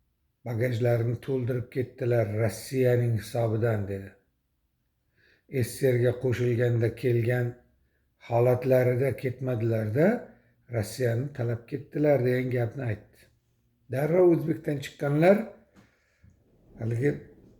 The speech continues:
Karimovni bir gapi keyingi paytda yoyildi.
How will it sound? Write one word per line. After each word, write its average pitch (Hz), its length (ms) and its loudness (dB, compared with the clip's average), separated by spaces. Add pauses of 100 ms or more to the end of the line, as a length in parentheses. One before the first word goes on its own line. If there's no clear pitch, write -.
(1120)
Karimovni 143 840 2
bir 147 80 4
gapi 139 460 2
keyingi 135 340 -2
paytda 120 360 -2
yoyildi. 117 540 -2